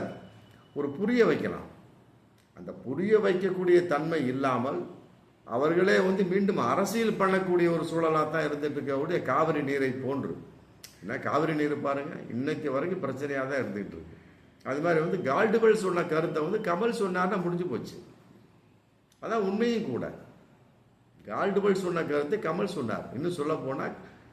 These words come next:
தமிழிலிருந்து உருவானதான் கன்னடம் என்பது வந்து கமல்ஹாசனுடைய கருத்து கிடையாது, கால்டுவெல்லினுடைய கருத்து.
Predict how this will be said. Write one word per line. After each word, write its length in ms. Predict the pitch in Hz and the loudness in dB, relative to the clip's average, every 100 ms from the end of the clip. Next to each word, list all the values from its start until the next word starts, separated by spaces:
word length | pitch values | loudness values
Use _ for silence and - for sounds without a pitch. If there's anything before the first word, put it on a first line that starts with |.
| - - - - - | -20 -20 -20 -20 -10
தமிழிலிருந்து 640 | 127 170 214 214 208 208 208 | -4 0 2 2 2 2 0
உருவானதான் 720 | 165 165 170 165 160 190 180 | 0 2 2 2 2 0 -2
கன்னடம் 460 | 135 156 180 175 156 | -2 0 0 0 0
என்பது 320 | 139 135 139 | -2 -2 -2
வந்து 160 | 156 | -2
கமல்ஹாசனுடைய 920 | 190 - 139 226 220 220 196 175 165 135 | -2 -2 2 4 4 4 2 2 0 0
கருத்து 280 | 139 127 127 | 0 -2 -4
கிடையாது, 380 | 98 90 80 - - 95 | -4 -4 -6 -10 -12 -2
கால்டுவெல்லினுடைய 880 | 127 190 185 123 139 185 175 139 - | 0 2 2 2 2 2 2 0 -2
கருத்து. 340 | 95 87 - | -4 -8 -12